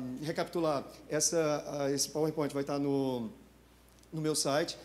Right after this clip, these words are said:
Ah, esse vídeo vai tá disponível nos canais do, do, do Rabiscão e do YouTube. E eu também vou tá na, na banca, entendeu? Pra quem quiser, tiver qualquer pergunta, ok? E eu acho que eu também posso responder perguntas, se alguém tiver,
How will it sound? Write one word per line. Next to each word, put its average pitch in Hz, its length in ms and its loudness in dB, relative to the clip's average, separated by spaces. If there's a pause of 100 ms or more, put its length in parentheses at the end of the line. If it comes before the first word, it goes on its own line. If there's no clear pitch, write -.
(560)
Ah, 143 520 0 (100)
esse 170 240 2
vídeo 165 340 0
vai 151 160 2
tá 151 260 2
disponível 143 680 -2
nos 143 160 -2
canais 135 340 0
do, 127 320 -2
do, 123 240 -6
do 123 100 -10
Rabiscão 135 460 -4
e - 20 -6
do 127 120 -4
YouTube. 143 440 -4 (440)
E 165 360 2
eu 165 120 4
também 170 180 0
vou 165 100 -2
tá 165 120 -4
na, 160 200 -2
na 156 140 -4
banca, 143 300 -2
entendeu? 123 320 -6
Pra 131 100 -6
quem 135 100 -6
quiser, 127 360 -4
tiver 127 260 -6
qualquer 127 260 -8
pergunta, 117 480 -10
ok? 135 240 -8 (220)
E 190 60 2
eu 185 80 2
acho 175 100 -2
que 196 80 -6
eu 175 40 -8
também 170 220 -4
posso 165 240 -8
responder 160 320 -6
perguntas, 151 280 -4
se - 60 -8
alguém 131 140 -6
tiver, 127 320 -6